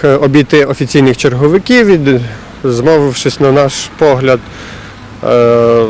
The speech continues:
з депутатами, які одноголосно всі проголосували. Ні,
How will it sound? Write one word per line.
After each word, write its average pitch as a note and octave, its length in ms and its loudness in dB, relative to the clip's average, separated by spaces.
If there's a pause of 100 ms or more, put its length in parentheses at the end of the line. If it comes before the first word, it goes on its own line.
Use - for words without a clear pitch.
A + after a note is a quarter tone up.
(340)
з A#2 80 -8
депутатами, C3+ 840 0
які A#2+ 220 -2 (120)
одноголосно C3+ 600 2
всі A#2+ 160 -4
проголосували. B2+ 840 0
Ні, D#3 120 2